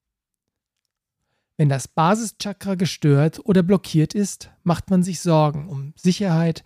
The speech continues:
Gesundheit und Lebensunterhalt.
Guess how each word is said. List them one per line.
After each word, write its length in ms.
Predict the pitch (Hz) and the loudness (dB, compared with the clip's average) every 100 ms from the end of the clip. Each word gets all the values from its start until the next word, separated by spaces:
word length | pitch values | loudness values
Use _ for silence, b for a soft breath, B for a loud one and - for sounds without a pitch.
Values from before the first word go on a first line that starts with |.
| b b | b b
Gesundheit 760 | - 175 160 165 156 156 156 - _ - | -4 0 2 2 2 0 0 -2 _ -2
und 160 | 185 | 2
Lebensunterhalt. 1080 | 147 143 139 123 170 131 131 113 143 - - | 4 4 4 0 -4 -4 -4 -4 -6 -10 -18